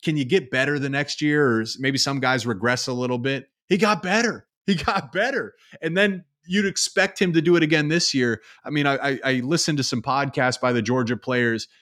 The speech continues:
He's got such respect from his teammates. Um, there isn't a route that he can't run. Like, he's extremely athletic. And I think sometimes you see guys that are really athletic, and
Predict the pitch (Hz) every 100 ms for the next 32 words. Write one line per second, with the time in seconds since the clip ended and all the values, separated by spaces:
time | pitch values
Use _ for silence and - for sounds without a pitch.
0 | _ - 160 117 135 113 - - 170 -
1 | 120 - - 135 139 - 120 107 - -
2 | 120 120 120 117 - - - - - -
3 | 110 107 98 98 95 _ _ _ 147 147
4 | 185 190 120 95 92 113 135 139 127 120
5 | 107 131 101 127 120 - - 139 202 180
6 | - 147 - - 208 202 185 147 135 127
7 | 113 95 113 113 143 - 147 170 170 156
8 | 127 131 - 135 120 113 117 117 107 101
9 | 98 113 120 113 107 - 107 107 95 -
10 | _ _ _ 123 117 110